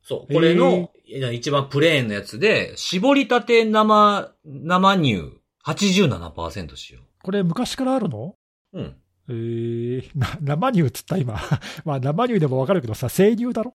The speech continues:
Speaker 1: うん。生乳って言いたい、言いたくなるんですよ。
Speaker 2: <laughs>
Speaker 1: 生乳って可愛く、可愛くないですか？なんか。美味しそうでしょ？生乳。
Speaker 2: 可愛いかな？<laughs>
Speaker 1: もう僕はこれはもう読み方間違えてるって言われても僕はもう生乳。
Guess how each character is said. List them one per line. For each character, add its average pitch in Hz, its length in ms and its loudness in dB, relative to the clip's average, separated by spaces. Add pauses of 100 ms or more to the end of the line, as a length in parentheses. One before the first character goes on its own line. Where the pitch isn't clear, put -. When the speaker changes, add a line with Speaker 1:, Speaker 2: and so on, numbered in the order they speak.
Speaker 1:
う 104 40 -16
ん。 82 360 -14
生 160 260 0
乳 143 140 -2
っ 92 60 -4
て - 100 -14
言 196 100 -10
い - 20 -16
た 107 100 -2
い、 90 80 -6
言 - 80 -4
い - 80 -6
た 185 120 6
く - 80 -2
な 202 60 2
る - 60 -2
ん - 40 -6
で 190 60 0
す - 40 -6
よ。 - 60 -14
Speaker 2:
<laughs> - 20 -10
Speaker 1:
生 208 260 -2
乳 127 160 -2
っ 85 40 -8
て - 120 -12
可 160 120 4
愛 170 80 2
く、 156 140 0
可 214 140 4
愛 220 120 6
く 214 60 -6
な 104 80 -8
い - 20 -8
で 82 60 -10
す - 80 -14
か？ 85 60 -10
な 82 100 -10
ん 80 60 -14
か。 - 200 -20
美 190 100 8
味 214 60 10
し 220 120 0
そ 247 220 4
う - 20 0
で 87 80 -4
し - 60 -8
ょ？ 92 120 -12
生 214 260 0
乳。 117 420 -6
Speaker 2:
可 180 220 2
愛 285 180 4
い 302 60 2
か 151 140 0
な？ 127 260 -2 (260)
<laughs> - 300 -16
Speaker 1:
も 190 180 2
う 185 40 4
僕 208 200 4
は 240 140 6
こ 233 80 4
れ 233 80 4
は 220 60 4
も 165 260 2
う 123 40 -10 (140)
読 180 160 0
み 196 100 2
方 214 220 4
間 240 80 2
違 240 300 2
え 220 40 2
て 233 100 0
る 247 40 0
っ - 40 -4
て - 60 -10
言 170 80 0
わ 143 60 4
れ 127 40 -2
て 151 60 -2
も 113 100 -4
僕 139 120 -2
は 196 80 4
も 113 80 -2
う 95 40 -4
生 143 320 0
乳。 101 320 -6